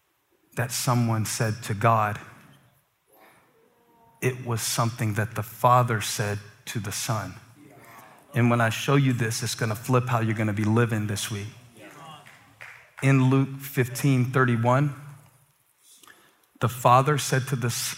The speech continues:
the Son, the older brother, the one who wouldn't celebrate, not the one who wasted money, but the one who was wasting his life. He said, "My son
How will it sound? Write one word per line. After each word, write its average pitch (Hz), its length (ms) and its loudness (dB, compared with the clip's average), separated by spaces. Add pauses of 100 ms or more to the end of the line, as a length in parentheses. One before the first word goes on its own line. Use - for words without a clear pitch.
the 123 120 -2
Son, 135 400 0 (380)
the 123 160 -2
older 131 360 2
brother, 151 340 4
the 127 80 0
one 123 140 0
who 120 80 0
wouldn't 120 400 2
celebrate, 127 580 4
not 123 240 2
the 139 60 2
one 127 240 2
who 117 260 0 (260)
wasted 123 460 2
money, 131 340 4 (280)
but 113 100 -6
the 117 60 -2
one 113 160 2
who 120 80 0
was 113 160 -2
wasting 113 340 0
his 101 160 -4
life. 113 400 0 (4000)
He 135 160 -4
said, 120 240 -2
"My 117 160 2
son 117 400 -2